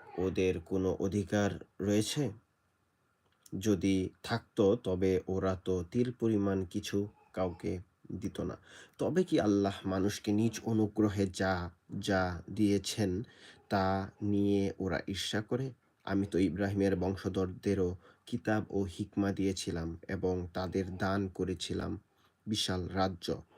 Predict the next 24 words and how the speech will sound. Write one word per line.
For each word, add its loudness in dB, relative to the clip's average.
তারপর 4
তাদের 4
মধ্য-, 2
মধ্যে 2
কেউ 6
কেউ 4
কিতাব 2
বিশ্বাস 0
করেছিল, 0
কেউ 6
কেউ 2
মুখ 2
ফিরিয়ে 4
নিয়েছিল। 0
আর 0
শুনে 2
রাখো, -6
অপরাধীদের 2
পোড়ানোর 4
জন্য 0
জাহান্নামই 0
যথেষ্ট। -6
যারা 2
আমার 0